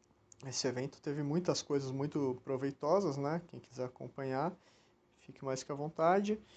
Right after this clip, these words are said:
E aqui a gente acabou, na cobertura, não conseguindo, é, falar com muita gente no final do evento, né? Mas,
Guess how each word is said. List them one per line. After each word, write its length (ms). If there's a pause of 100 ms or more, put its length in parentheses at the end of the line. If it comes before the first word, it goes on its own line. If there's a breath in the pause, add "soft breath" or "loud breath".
(300 loud breath)
E 720
aqui 380
a 60
gente 240
acabou, 880
na 280
cobertura, 640
não 400
conseguindo, 800 (340 loud breath)
é, 200
falar 260
com 120
muita 260
gente 400
no 100
final 280
do 80
evento, 480
né? 200 (800 loud breath)
Mas, 800